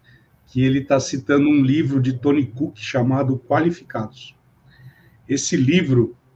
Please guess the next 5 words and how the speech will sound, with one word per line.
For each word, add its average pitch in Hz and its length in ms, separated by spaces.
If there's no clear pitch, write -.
todo 180 320
ministro 147 600
deveria 131 460
ler. 107 220
Todo. 123 320